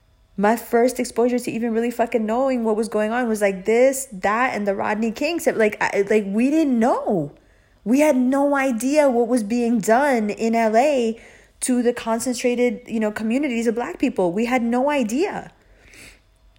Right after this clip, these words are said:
And Pac was out here, like, really blowing the fucking whistle, like, in every direction. Every time he could get, like, a platform, somehow he was getting it in there.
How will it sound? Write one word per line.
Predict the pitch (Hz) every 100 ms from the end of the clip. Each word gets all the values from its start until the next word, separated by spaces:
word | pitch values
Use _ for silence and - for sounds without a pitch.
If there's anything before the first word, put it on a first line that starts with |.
| _ _ _ _ _ - - _ 214
And | 196
Pac | - 220 302
was | 302 254
out | 208 214
here, | 208 208
like, | 180 180
really | 175 247 339 277
blowing | 180 180 202 214 302 285
the | 240
fucking | - 233 233 185
whistle, | 190 302 - 233 -
like, | 202 196 - - - -
in | - 196 -
every | 233 269 294 254
direction. | 190 202 202 247 - 247 208 -
Every | 240 247 240
time | - 240 269 226
he | 208
could | 196 226
get, | 190 233 240
like, | 214 202
a |
platform, | 196 202 233 - 220 185 202
somehow | - 233 226 240 254
he | 220 196
was | 208
getting | 196 214 226
it | 220
in | 339 392
there. | 190 -